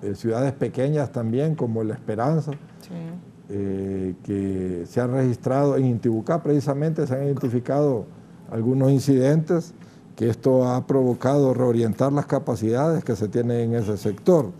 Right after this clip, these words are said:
Speaker 1: Eh, es importante, pues, que, eh, algunas ciudad-, algunos departamentos donde está ese incremento, eh, nosotros estamos evaluando para poder fortalecer la seguridad y así tener,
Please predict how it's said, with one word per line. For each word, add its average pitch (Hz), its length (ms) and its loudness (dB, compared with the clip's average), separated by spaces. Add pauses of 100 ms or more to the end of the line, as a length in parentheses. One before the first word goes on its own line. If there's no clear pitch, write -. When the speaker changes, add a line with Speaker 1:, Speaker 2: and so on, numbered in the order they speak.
(520)
Speaker 1:
Eh, 110 640 2
es 127 160 2
importante, 156 720 2
pues, 139 220 0
que, 107 280 -2 (680)
eh, 107 140 -2
algunas 127 380 0
ciudad-, 147 360 2
algunos 131 640 2 (100)
departamentos 131 960 0
donde 104 220 -2
está 107 180 -4
ese 123 160 -2
incremento, 147 640 0 (540)
eh, 104 320 0
nosotros 120 420 -2
estamos 143 400 0
evaluando 139 720 2
para 123 220 0
poder 120 300 -2
fortalecer 131 720 -2
la 139 140 -2
seguridad 135 640 0 (480)
y 120 120 2
así 135 460 4 (100)
tener, 135 560 2